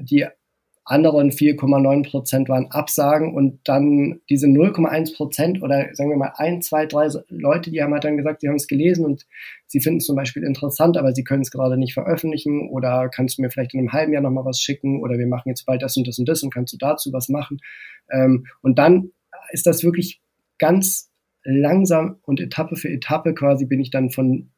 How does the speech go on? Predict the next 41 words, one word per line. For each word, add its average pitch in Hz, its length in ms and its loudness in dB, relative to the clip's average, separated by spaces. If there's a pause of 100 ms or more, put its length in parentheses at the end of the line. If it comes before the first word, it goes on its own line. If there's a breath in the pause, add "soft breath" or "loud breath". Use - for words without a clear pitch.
(160)
A, 170 600 4 (160)
die 160 260 2
oder - 180 0
der 143 120 2
hat 139 80 2
dann 131 140 2
gesagt, 123 280 -4
„Hey, 143 220 2
melde 127 220 0
dich 120 140 -8
doch 120 140 -8
mal 113 240 -6
dort, 160 380 4
die 139 100 4
suchen 131 260 -2
gerade 120 300 -6
das 143 220 -4
oder 151 120 -6
das 143 220 -8
oder 135 140 -6
das.“ 131 260 -2
Und 127 60 -2
dann 110 100 -6
habe 117 100 -10
ich 117 120 -12
da 147 180 4
was 139 160 0
hingeschickt. 135 540 -2 (680 loud breath)
Und 143 220 6
so 165 320 6
habe 151 140 2
ich 139 80 -4
dann 139 420 4
nach 160 400 2
und 151 80 2
nach 143 240 2
so 139 120 -2
ein 127 60 2
paar 147 260 -2
Texte 170 300 -4
veröffentlicht. 151 720 -6